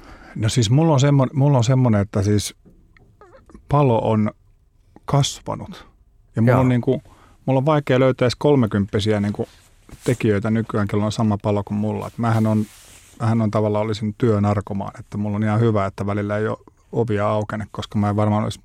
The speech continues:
Speaker 1: muuta kuin studiossa ja keikalla kaksikymmentäneljä seitsemän. Mutta tota, <clears throat> o-,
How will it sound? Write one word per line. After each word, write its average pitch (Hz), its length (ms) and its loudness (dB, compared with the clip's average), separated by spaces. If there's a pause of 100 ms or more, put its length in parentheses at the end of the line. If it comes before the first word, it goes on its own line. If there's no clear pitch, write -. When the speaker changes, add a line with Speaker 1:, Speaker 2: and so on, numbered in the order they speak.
Speaker 1:
muuta 110 280 -2
kuin - 120 -8
studiossa 104 520 -2
ja 101 120 -4
keikalla 107 380 -4
kaksikymmentäneljä 107 600 -8
seitsemän. 104 500 -8 (880)
Mutta 104 240 -4
tota, 107 320 -4 (640)
<clears throat> 175 100 6 (2250)
o-, 151 200 -2